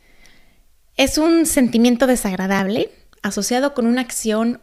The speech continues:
o falta de acción ante cierta situación en el pasado que hoy nos tiene deseando un resultado distinto. Otra definición dice que el arrepentimiento se genera cuando comparamos un resultado actual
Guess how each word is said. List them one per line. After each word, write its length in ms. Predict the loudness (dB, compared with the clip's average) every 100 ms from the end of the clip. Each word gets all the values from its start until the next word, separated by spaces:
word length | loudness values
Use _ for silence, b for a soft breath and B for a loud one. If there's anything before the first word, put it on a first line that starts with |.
| -8
o 140 | -6
falta 440 | -4 -2 -2 0 0
de 80 | 0
acción 420 | -2 0 2 2
ante 240 | 0 -2
cierta 320 | -6 -6 -4
situación 460 | -6 -6 -8 -4 0
en 120 | 0
el 140 | 0 -4
pasado 720 | -8 -6 -4 -4 -6 -8 -12 B B B B B
que 180 | 2 4
hoy 340 | 6 6 6 4
nos 220 | 2 2 4
tiene 260 | 0 2
deseando 460 | -2 -2 2 2 2
un 100 | 2
resultado 520 | -2 -4 0 2 2
distinto. 560 | 0 -2 -2 -2 -4 -20 _ _ b b b b b b b b b
Otra 320 | -4 0 2
definición 540 | 2 0 -2 -2 -2 -2
dice 280 | -2 -2 -2
que 100 | -2
el 60 |
arrepentimiento 760 | -2 -4 -2 -2 0 0 0 -2
se 120 | -4
genera 540 | -4 -2 -2 -2 -6 -12 b b b b
cuando 300 | -4 -2 -2
comparamos 560 | -2 -2 0 0 -2 -4
un 160 | -2 0
resultado 520 | 0 -2 -2 0 -2
actual 580 | -2 -4 -2 -2 -6